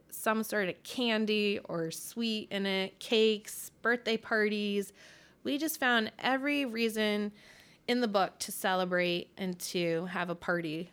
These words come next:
with the kids and just love on them and bring some joy to them there. And to also, um, encourage and love on our staff there because they work so hard and it's twenty-four seven. They're parenting the children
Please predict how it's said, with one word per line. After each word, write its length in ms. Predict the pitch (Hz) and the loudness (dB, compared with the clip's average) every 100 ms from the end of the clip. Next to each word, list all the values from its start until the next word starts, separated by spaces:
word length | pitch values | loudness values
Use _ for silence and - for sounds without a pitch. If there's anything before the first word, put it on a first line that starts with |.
| - | -4
with 160 | 190 180 | -2 0
the 100 | 170 | 0
kids 540 | 185 165 170 - - - - | 0 0 -2 -6 -14 -16 -8
and 480 | 202 185 180 180 185 - - - _ _ | -4 -2 -2 -2 -4 -10 -20 -20 _ _
just 480 | 214 202 196 - - | -2 0 -2 -10 -8
love 340 | 190 185 185 | -2 0 0
on 280 | - 185 185 | -4 -2 -2
them 380 | 180 165 170 170 - | -2 -2 -4 -6 -8
and 560 | 185 185 185 180 - | -10 -8 -6 -8 -8
bring 180 | - 214 | -4 -4
some 220 | 202 185 | -2 -6
joy 400 | 175 175 170 185 - _ | -6 -4 -2 -4 -8 _
to 140 | - | -8
them 240 | 208 202 196 | -6 -4 -4
there. 400 | 196 190 185 190 - - - - - _ | -2 -2 -2 -6 -12 -20 -20 -20 -20 _
And 320 | 277 294 302 | 0 0 0
to 160 | - - | -2 0
also, 720 | - 262 - 320 320 311 - - _ _ _ _ - | 2 2 2 2 4 2 -2 -8 _ _ _ _ -4
um, 200 | 233 226 | -2 0
encourage 720 | 220 - 233 233 233 240 214 - | -2 0 2 2 2 0 -2 -8
and 480 | 202 202 196 196 190 | -6 -4 -2 -4 -2
love 200 | 202 196 | -2 0
on 140 | 202 | -2
our 120 | 214 185 | -2 -4
staff 500 | - 196 185 240 - | -6 -4 -4 -4 -8
there 280 | 175 165 175 | -10 -8 -8
because 680 | 180 - 175 170 170 175 - | -8 -6 -4 -2 -4 -8 -6
they 100 | 208 | -4
work 200 | 254 269 | -2 -6
so 300 | - 220 196 | -6 -4 -4
hard 460 | 180 165 156 160 180 | -4 -8 -6 -8 -12
and 240 | - 185 - | -8 -6 -6
it's 340 | 202 - - | -10 -10 -12
twenty-four 520 | - 214 202 202 220 | -10 -6 -4 -4 -8
seven. 600 | 208 190 180 175 185 185 185 | -8 -8 -6 -4 -4 -6 -6
They're 140 | 196 | -6
parenting 720 | - - 180 185 185 214 214 | -8 -6 -4 -4 -6 -6 -4
the 80 | 214 | -6
children 560 | - 190 185 196 196 | -6 -6 -4 -4 -6